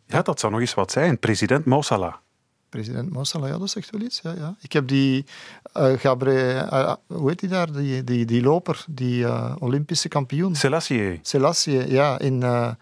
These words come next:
Speaker 2: Ethiopië ooit eens gesproken. En die ging ook in de politiek gaan. Ook met zijn populariteit daar. Ja.
Speaker 1: Ja, en Serge Bubka heeft dat toch ook eens gedaan, hè?
Speaker 2: Ja, ja, juist.
Speaker 1: En Gella van der Kavije bij ons, hè?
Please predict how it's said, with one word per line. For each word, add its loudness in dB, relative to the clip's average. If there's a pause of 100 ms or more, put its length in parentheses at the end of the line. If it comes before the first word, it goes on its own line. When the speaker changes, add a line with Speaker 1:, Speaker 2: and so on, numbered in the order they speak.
(140)
Speaker 2:
Ethiopië 2
ooit 2
eens -4
gesproken. -4 (240)
En 4
die 4
ging 2
ook 4
in -4
de 0
politiek -6
gaan. -10 (400)
Ook -8
met -6
zijn -4
populariteit -10
daar. -16
Ja. -12
Speaker 1:
Ja, -6 (140)
en -10
Serge -2
Bubka 0
heeft -2
dat -4
toch -4
ook -4
eens -8
gedaan, -6
hè? -4 (200)
Speaker 2:
Ja, -8 (120)
ja, -10 (120)
juist. -10
Speaker 1:
En 0
Gella 0
van -2
der -2
Kavije 0
bij 0
ons, 0
hè? -6